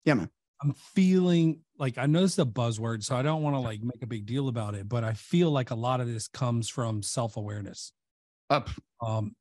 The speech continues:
Speaker 2: like
Speaker 1: Absolutely.
Speaker 2: everything we're talking about, you have to have an objective view of yourself and be aware, because everything we've talked about, I keep thinking, like,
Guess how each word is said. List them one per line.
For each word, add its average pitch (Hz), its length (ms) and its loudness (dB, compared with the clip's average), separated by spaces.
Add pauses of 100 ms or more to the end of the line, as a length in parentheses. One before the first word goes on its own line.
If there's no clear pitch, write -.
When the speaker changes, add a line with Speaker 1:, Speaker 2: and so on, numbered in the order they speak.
Speaker 2:
like 123 180 -6
Speaker 1:
Absolutely. 156 480 2
Speaker 2:
everything - 140 -4
we're 131 80 -2
talking 123 460 0
about, 107 380 -4
you 127 180 -2
have 123 220 0
to 135 80 -2
have 120 240 0
an 113 60 -2
objective 107 480 -4
view 107 220 -4
of 101 80 -8
yourself 98 520 -8 (760)
and 110 260 -4
be 113 220 -2
aware, 101 640 -4 (260)
because 120 500 -4 (120)
everything 160 440 2
we've 127 200 0
talked 135 320 -2
about, 98 320 -8
I - 80 -16
keep 123 240 -10
thinking, 98 420 -8
like, 90 340 -14